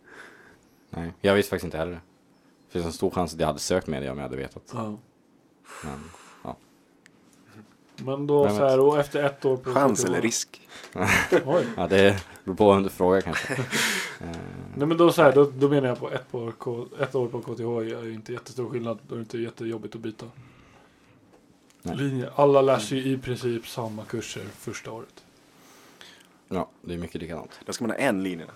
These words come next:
Speaker 3: i början. År ett, K T H. Det, det är linjen.
Speaker 1: Det är open.
Speaker 3: Ja.
Speaker 2: Ja, men alltså,
Speaker 3: All-,
Speaker 2: det är ju
Speaker 3: alla
Speaker 2: det som
Speaker 3: börjar
Speaker 2: gör
Speaker 3: open.
Speaker 2: open möjligt. Eller så här.
Speaker 3: Ja, men tänk om alla
Speaker 2: Det är
Speaker 3: började
Speaker 2: väldigt
Speaker 3: open.
Speaker 2: tydligt.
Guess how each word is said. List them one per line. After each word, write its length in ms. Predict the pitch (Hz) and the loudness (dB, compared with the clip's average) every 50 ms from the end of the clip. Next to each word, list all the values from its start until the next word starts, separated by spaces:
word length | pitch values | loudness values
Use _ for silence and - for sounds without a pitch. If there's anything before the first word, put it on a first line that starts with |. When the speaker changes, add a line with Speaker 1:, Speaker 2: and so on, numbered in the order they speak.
| - - | -20 -8
Speaker 3:
i 60 | - | -4
början. 280 | 95 98 101 104 107 - - _ _ _ _ _ - - _ | -2 -2 -2 -2 -4 -8 -14 _ _ _ _ _ -20 -2 _
År 140 | 117 113 101 | 4 6 6
ett, 300 | 113 110 - - - - _ _ _ | 4 2 0 -6 -16 -16 _ _ _
K 120 | - 110 | -6 -6
T 100 | 95 104 | -4 -2
H. 220 | 107 107 98 - - _ _ - - - _ _ - - | -2 -2 -2 -2 -4 _ _ -20 -20 -20 _ _ -8 -6
Det, 100 | 127 - - - - | -6 -6 -6 -10 -8
det 180 | - - 104 101 | -2 0 0 2
är 40 | 101 | 2
linjen. 360 | 104 104 101 101 87 80 95 | 2 0 0 -2 -4 -2 2
Speaker 1:
Det 100 | 101 101 | 4 6
är 60 | 95 101 | 6 6
open. 200 | 92 - - 67 - - - - | 4 2 0 -6 -8 -10 -12 -8
Speaker 3:
Ja. 160 | - 98 - 151 | -6 -2 2 6
Speaker 2:
Ja, 140 | 185 220 226 | 6 8 8
men 160 | 220 214 214 | 6 6 8
alltså, 140 | 208 185 131 | 10 10 12
Speaker 3:
All-, 80 | 127 - | 12 10
Speaker 2:
det 40 | |
är 20 | 180 | 10
ju 60 | 175 | 10
Speaker 3:
alla 100 | - 185 | 12 12
Speaker 2:
det 60 | 202 220 | 12 12
som 100 | 214 208 | 10 10
Speaker 3:
börjar 100 | - 196 | 10 10
Speaker 2:
gör 140 | 175 147 143 | 10 12 12
Speaker 3:
open. 120 | 139 135 | 10 8
Speaker 2:
open 240 | 131 - 120 107 107 | 6 4 -2 -6 -4
möjligt. 540 | 127 135 117 113 131 139 117 - - - - _ _ | -2 -2 -2 -2 -2 -4 -6 -6 -10 -18 -20 _ _
Eller 160 | 127 123 131 | -8 -8 -8
så 160 | 127 131 - 123 | -8 -8 -8 -10
här. 160 | 110 110 117 - _ _ - - - _ - - - _ | -10 -12 -14 -20 _ _ -20 -20 -20 _ -20 -20 -18 _
Speaker 3:
Ja, 80 | - 123 | -4 -4
men 100 | 123 117 | -2 0
tänk 120 | 123 117 | 0 0
om 60 | 117 107 | 2 4
alla 200 | 104 107 101 107 | 4 4 4 4
Speaker 2:
Det 80 | 110 92 | 2 2
är 40 | |
Speaker 3:
började 60 | - - | 2 0
Speaker 2:
väldigt 220 | - - - - | -2 -4 -4 -2
Speaker 3:
open. 120 | 123 123 | -2 -2
Speaker 2:
tydligt. 180 | 127 - - - | -2 -4 -8 -14